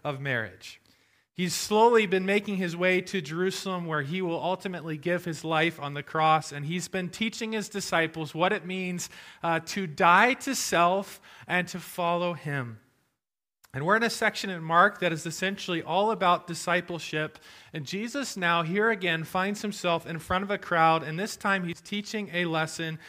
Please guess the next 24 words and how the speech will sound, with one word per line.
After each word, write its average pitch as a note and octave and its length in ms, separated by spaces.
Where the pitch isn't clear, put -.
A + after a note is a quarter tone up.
namely G#3+ 460
that F3 200
discipleship G#3 880
or F3 120
following F#3+ 640
Jesus F3 580
always F#3 540
hits E3+ 460
home. G#2+ 480
Because D#3+ 260
God F3+ 280
intends G#3+ 480
for - 120
your E3+ 220
marriage F3 440
to F3+ 100
be D#3 140
lifelong, D#3+ 920
you D#3 140
need E3+ 220
to F3 120
commit D#3 360
to C#3 100
that. A2+ 320